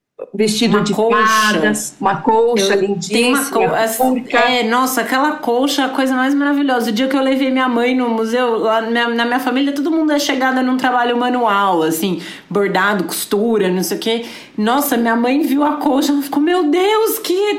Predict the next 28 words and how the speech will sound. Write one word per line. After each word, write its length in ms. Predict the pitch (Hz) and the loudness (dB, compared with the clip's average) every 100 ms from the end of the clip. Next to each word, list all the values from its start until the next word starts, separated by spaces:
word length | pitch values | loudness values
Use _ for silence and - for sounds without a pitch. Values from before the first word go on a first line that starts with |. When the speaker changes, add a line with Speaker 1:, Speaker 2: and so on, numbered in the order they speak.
| 415 | -2
Speaker 2:
colcha 420 | 392 415 440 415 | 0 0 0 0
é 420 | 392 359 381 403 | 0 2 2 0
essa?" 500 | 302 - 262 254 254 - | -2 -2 0 -2 -6 -2
Speaker 1:
É, 220 | 190 214 | 0 2
ele, 280 | 220 262 - | 2 2 2
e, 100 | 269 | 2
e 40 | 277 | 2
Speaker 2:
E 20 | |
é 40 | |
Speaker 1:
mostra 380 | 247 214 226 285 | 2 2 2 0
as 60 | 277 | 2
Speaker 2:
maravilhosa. 340 | 320 311 247 233 | 0 2 2 2
Speaker 1:
diferenças, 600 | 277 453 - 208 180 208 | 2 0 0 -2 0 -2
né? 420 | 220 277 285 226 - - - - | -2 0 0 -2 -6 -18 -20 -2
Como 300 | 247 247 240 | 0 2 2
era 260 | 277 285 | 2 2
Speaker 2:
Uhum. 440 | - 233 233 247 247 | 2 0 0 -2 0
Speaker 1:
um, 300 | 208 214 214 | 0 0 0
um 100 | 208 | 0
Brit 340 | 196 208 214 | 0 0 -2
Milá, 760 | 214 202 196 185 180 175 170 - _ _ | 0 0 2 0 0 -2 -4 -10 _ _
né, 200 | 185 180 | -2 0
na 160 | 175 175 | 0 0
Turquia, 680 | 180 156 - 233 247 233 185 | -2 -4 -2 0 2 2 2
no 140 | 170 | 2
Líbano, 600 | 170 208 240 214 190 180 | 2 2 0 0 0 0
na 100 | 175 | 0
Polônia, 1300 | 165 175 170 190 220 233 226 208 185 175 165 156 151 | -2 -2 2 2 2 2 2 0 0 0 0 -2 -6